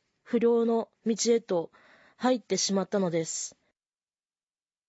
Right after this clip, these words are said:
ある宗教の教えで、お酒やタバコはやめることができましたが、その頃の私は、神様をまだ知らず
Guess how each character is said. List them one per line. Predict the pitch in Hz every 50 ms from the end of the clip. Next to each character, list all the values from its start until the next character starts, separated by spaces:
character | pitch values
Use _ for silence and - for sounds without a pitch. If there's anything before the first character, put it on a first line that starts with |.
| _ _ _ _ _ _ _ _ _ _ _ _ _ _ _ _ -
あ | 254 294
る | 285 247
宗 | - - 240 233 226
教 | - 220 202 190
の | 185 180 180 180
教 | - - 196
え | 190 170
で、 | 170 160 175 - _ _ _ _ _ _ _ _ _ _ _ _ _ _ _ -
お | - 220
酒 | - 240 233 - - 247
や | 233 233
タ | - 233
バ | 226 233
コ | 220 - 220 214
は | 208 208 208 - - _ _ _ _ _ _ _ _ _ _ _ -
や | 214 226 233
め | 254 254
る | 254 -
こ | 214 196
と | - 185
が | 175 180 170
で | 180
き | - 196
ま | 190 196 196
し | 185 -
た | - 165
が、 | 156 165 165 - _ _ _ _ _ _ _ _ _ _ _ _ _ _ _ _ _ _ _ _ _ _ _ _ _ _ _
そ | - - 262
の | 269 277 254
頃 | 285 285 277 233
の | 202 170
私 | 165 160 - 180 - - 180
は、 | 165 165 170 - _ _ _ - - _ _ _ _ _ _ _ _ _ _ _ _ _ _ _ _ _ _ _ _ -
神 | - 254 247 240
様 | 220 - 196 190 180 170
を | 170
ま | 175 196
だ | 190 185 165 - - _ _ _ _ _ _ -
知 | - - 202 190
ら | 185 185
ず | 165 175 175 170 -